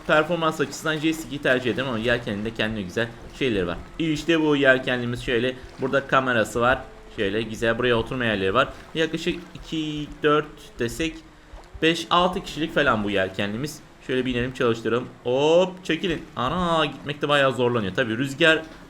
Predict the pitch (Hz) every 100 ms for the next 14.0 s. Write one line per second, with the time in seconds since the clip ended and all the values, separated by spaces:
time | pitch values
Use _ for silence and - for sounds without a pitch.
0 | - 160 175 180 165 156 190 190 208 190
1 | 170 131 156 165 165 156 151 160 - -
2 | - - - - 135 123 147 156 147 120
3 | 113 113 151 - - - - - 131 123
4 | 123 123 - 151 - - - 131 131 151
5 | 107 92 123 110 - 294 392 381 359 277
6 | 113 131 151 107 107 107 120 117 - 120
7 | 117 120 120 110 - 120 - - - -
8 | 117 110 110 127 123 120 107 110 113 113
9 | 127 143 - 101 107 123 98 123 127 113
10 | 127 135 175 170 170 170 175 170 160 156
11 | 127 107 107 92 90 90 - - - 135
12 | 143 - 156 147 123 147 - 220 170 165
13 | 160 170 165 156 120 110 113 - 135